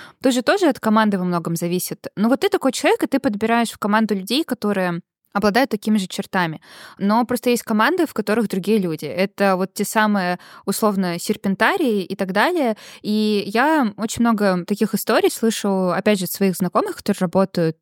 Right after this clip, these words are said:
э, в разных структурах. Они работают там в госструктурах и в каких-то больших корпорациях. А, я прослушиваю то, о чем они рассказывают, о своей работе. И это здесь мы так немножко в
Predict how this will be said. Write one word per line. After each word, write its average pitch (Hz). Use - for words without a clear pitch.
э, 160
в 160
разных 175
структурах. -
Они 170
работают 160
там 143
в -
госструктурах 220
и 160
в -
каких-то -
больших 165
корпорациях. -
А, 185
я 220
прослушиваю 285
то, 269
о 381
чем 240
они 202
рассказывают, 220
о -
своей 190
работе. 220
И 214
это 208
здесь 240
мы 247
так -
немножко 185
в 165